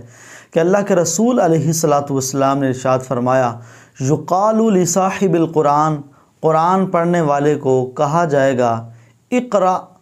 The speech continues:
पढ़, वर्तक़ी, और चढ़ता जा, दर्जा तय करता जा, वरत्तिल कमा तुरत्तिल फ़िद दुनिया,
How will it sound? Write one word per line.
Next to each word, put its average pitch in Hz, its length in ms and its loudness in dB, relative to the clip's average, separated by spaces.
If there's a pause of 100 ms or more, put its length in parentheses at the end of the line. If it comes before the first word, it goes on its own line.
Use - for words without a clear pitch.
(340)
पढ़, 196 220 0 (560)
वर्तक़ी, 180 760 0
और 156 260 0
चढ़ता 165 520 -2
जा, 127 260 0
दर्जा 135 480 0 (120)
तय 165 200 2
करता 139 360 -2
जा, 120 200 0 (480)
वरत्तिल 196 760 0
कमा 190 400 2
तुरत्तिल 196 560 0
फ़िद 170 200 -2
दुनिया, 156 460 0